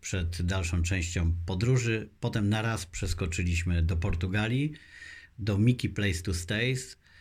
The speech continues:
to Stay, tego miejsca, o którym opowiadałem dużo, nagrałem o nim nawet film. E, bardzo specyficzny, ale ciekawy,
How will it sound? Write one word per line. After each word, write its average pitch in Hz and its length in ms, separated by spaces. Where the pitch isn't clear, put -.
to 101 120
Stay, 117 340
tego 101 220
miejsca, 101 720
o 95 80
którym 101 240
opowiadałem 113 600
dużo, 95 240
nagrałem 95 380
o 98 40
nim 101 140
nawet 104 260
film. 117 440
E, 117 60
bardzo 123 680
specyficzny, 110 1120
ale 98 200
ciekawy, 95 680